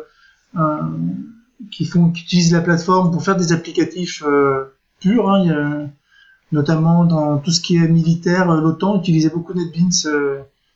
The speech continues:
plateforme, hein, pas I D E, pour faire, euh, pour faire des applications, euh, pas mal d'applications en contrôle aérien, et cetera.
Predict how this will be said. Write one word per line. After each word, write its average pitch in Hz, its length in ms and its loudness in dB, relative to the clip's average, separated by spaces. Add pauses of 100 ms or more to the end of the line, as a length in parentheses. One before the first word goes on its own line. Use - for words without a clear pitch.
(140)
plateforme, 170 600 0 (120)
hein, 143 180 -8
pas 151 120 -4
I 151 80 -2
D 156 160 2
E, 170 320 0 (480)
pour 165 160 -6
faire, 180 280 2
euh, 160 100 4
pour 143 140 -8
faire 175 120 0
des 160 160 2
applications, 170 760 0
euh, 151 160 2
pas 160 140 0
mal 190 160 2
d'applications 175 400 0
en 170 80 4
contrôle 175 380 0
aérien, 156 440 -2
et 165 40 -6
cetera. - 340 -20